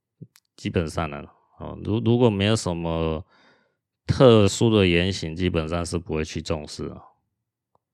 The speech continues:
为什么我会这么讲呢？呃，我要跟大家讲的是，意思是什么意思？就是说我在接触说中国人的时候，哦，就是说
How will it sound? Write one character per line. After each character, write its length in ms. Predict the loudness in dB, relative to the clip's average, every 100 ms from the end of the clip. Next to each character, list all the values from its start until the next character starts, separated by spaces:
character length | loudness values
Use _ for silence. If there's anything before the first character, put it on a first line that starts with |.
| _ _ _ _ _ 2
为 160 | 6
什 80 | 6
么 140 | 6
我 60 | 2
会 60 | 2
这 120 | 2
么 80 | 0
讲 260 | -4 -8
呢？ 240 | -8 -14 -16 _ _ _ _ _ _ _ _ _ _ _ _ -20 _ _ _ _ _ _ _ _ _ 2
呃， 200 | 6 8
我 120 | 8
要 100 | 8
跟 160 | 6
大 180 | 6 6
家 80 | 6
讲 160 | 4 2
的 140 | 0
是， 160 | 2 2
意 160 | 2
思 320 | 4 6 8
是 80 | 8
什 80 | 4
么 100 | 2
意 60 | 0
思？ 340 | 0 -2 -2 -10 -20 _ _ _ _ _ _ _ -20 _ _ _ _
就 140 | 6 10
是 60 | 10
说 240 | 10 10 10
我 160 | 8
在 180 | 8 6
接 280 | 8 6 4
触 320 | 6 6 8
说 520 | 10 10 10 8 4 -12 _ _ _ _ _ _ _ _ _ 0
中 220 | 2 4
国 220 | 6 8
人 180 | 6 4
的 140 | 0
时 160 | 0 0
候， 360 | 0 2 0 -2
哦， 340 | -2 -2 -6 0
就 100 | 6
是 220 | 8 8
说 280 | 8 6 4